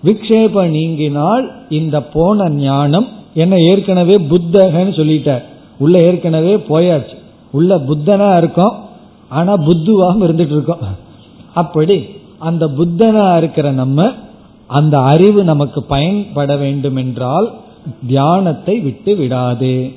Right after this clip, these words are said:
ரெகுலரா ஒழுங்கா தியானம் செய்ய வேண்டும். நம்ம என்ன பண்றோம்? சிரவணம் தானே முக்கியம், தியான ஜபம் எல்லாம் வேண்டான்னு சொல்லி கேசட் கேட்கறதையோ கிளாஸையோ இன்க்ரீஸ் பண்ணிடுறோம். ஆனா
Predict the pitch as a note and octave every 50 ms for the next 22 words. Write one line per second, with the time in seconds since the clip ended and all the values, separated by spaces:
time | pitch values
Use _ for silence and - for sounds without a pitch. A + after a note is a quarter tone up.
0 | - - - - - A#2+ A2+ C3 C#3+ C#3+ C#3+ F3 F#3 F3 E3 D#3 C#3+ C3+ E3 G3+
1 | G3 D3+ C#3 C#3 D3 D#3+ E3+ F3 E3+ D#3 D3+ E3+ A3 G3+ D#3 C3 C3+ C3+ C3 C3+
2 | C3+ C3 C3+ C3+ E3+ G3+ - D3 B2 A#2 B2 D#3 F#3+ D3 B2 A#2 A2+ A2+ A2+ A#2
3 | D#3 D3 C#3+ B2+ - - - - - - _ _ - - - D#3 E3+ F3+ F3 E3+
4 | F3 G3+ A#3 A3+ G3+ F#3 F3+ E3 D#3+ D#3+ D#3 D3 C#3+ D3 D3 - - - - -
5 | - - - - - - C3+ - - D3+ D3 D#3+ F3+ A3 A3+ A3 G#3+ F#3+ E3+ E3
6 | E3 F3+ A3 G#3 E3 D3+ C#3+ - - E3+ D#3 D3 C#3+ C#3 C3+ C#3 - - - -
7 | - - B2 B2 C#3+ D3+ E3+ G3 G#3+ A3 A3+ G3 D#3 E3+ D#3 E3 D#3+ D#3 D3+ D3+
8 | E3 G3 F#3 D#3 D3 D#3 D#3+ D#3+ D3 D3 D3+ F3+ F#3+ C#3+ D3 C#3 D3 F#3 E3+ C3+
9 | B2+ D3+ - - - - - - - - F3 F#3+ A3+ G#3+ A3 G3+ E3+ - F3 D#3
10 | D3+ - D#3 C3+ C#3 B2+ C3 C3 C3+ C#3 C#3 D3 - - - - - - E3+ E3+
11 | E3+ G3+ A3+ G3 F#3 G3 F#3 G3 G#3 G3 F3+ F#3 D#3+ F3 F3+ D#3+ - D#3 D3+ D3+
12 | D3 D3 C#3+ B2 C3 C3+ - - - - - - - - - - D#3+ F3 F#3+